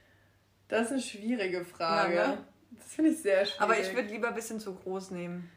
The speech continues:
Speaker 1: Ja, ich glaub, ich auch, weil er kann ja einfach nicht so tief reingehen, das ist
Speaker 2: Ja.
Speaker 1: ja auch okay. Aber was ist fast viel schlimmer ist, ist, glaub ich, ähm, also was ist denn für dich besser, ähm, lieber zu dick oder zu dünn?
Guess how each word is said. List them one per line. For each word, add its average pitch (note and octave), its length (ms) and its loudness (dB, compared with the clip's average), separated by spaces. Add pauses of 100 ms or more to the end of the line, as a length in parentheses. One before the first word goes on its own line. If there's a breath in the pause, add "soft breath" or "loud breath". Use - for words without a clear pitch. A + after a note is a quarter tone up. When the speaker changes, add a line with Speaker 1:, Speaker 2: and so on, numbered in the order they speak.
(160)
Speaker 1:
Ja, G#3 220 6
ich G#3+ 140 4
glaub, F#3 320 -2
ich F3 60 -4
auch, F#3 280 0
weil G3 140 6
er G3+ 80 10
kann A3+ 180 0
ja G3+ 80 4
einfach G3+ 200 0
nicht G#3+ 180 -4
so G3+ 400 2 (240)
tief - 260 -10
reingehen, G#3+ 480 0
das G3 60 2
ist G3 60 2
Speaker 2:
Ja. G3 80 4 (120)
Speaker 1:
ja F3+ 80 0
auch - 40 -8
okay. G3+ 420 -8 (360 loud breath)
Aber G#3 640 8
was A3 200 4
ist A#3+ 160 -4 (100)
fast A3 220 4
viel G#3+ 100 -6
schlimmer C4 380 4
ist, F#3+ 100 0
ist, - 280 -12
glaub F#3+ 280 0
ich, A#3 320 2
ähm, F#3 380 2 (380)
also F#3+ 340 0 (280)
was G#3 200 2
ist G#3 120 -12
denn G#3+ 180 -4
für G3+ 100 -12
dich G#3+ 320 -8
besser, G#3+ 560 -2 (340)
ähm, F#3+ 300 -12
lieber F#3 200 -8
zu F#3 140 -12 (200)
dick A#3 200 -8
oder A3+ 220 -6
zu - 160 -10
dünn? F3 420 -8